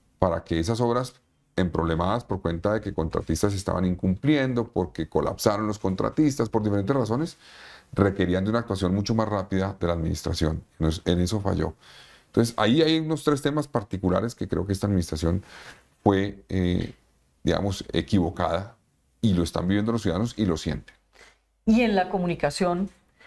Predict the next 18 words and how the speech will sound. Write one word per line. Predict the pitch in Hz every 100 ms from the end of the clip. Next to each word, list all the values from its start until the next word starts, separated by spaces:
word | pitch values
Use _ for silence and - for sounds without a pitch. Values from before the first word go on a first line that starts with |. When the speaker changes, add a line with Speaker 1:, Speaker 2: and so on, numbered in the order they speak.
| - -
Speaker 2:
lo | 196 202
digo | 220 240
porque | 240 240 196 170 - -
siempre | - - 226 220 226
vimos | 226 208 208 214
una | 208
alcaldesa, | 202 156 156 156 180 185 185 _ _ _
eh, | - 190 175 165
envuelta | 165 165 202 208 214
en | 208
mucha | 214 214 220
polémica. | 214 160 131 - - - _ - - _ _ _ - - - - -
Speaker 1:
Sí, | - 170 117
yo | 117
veía | 147 160
a |
la | 165
alcaldesa | 165 107 104 101 143 147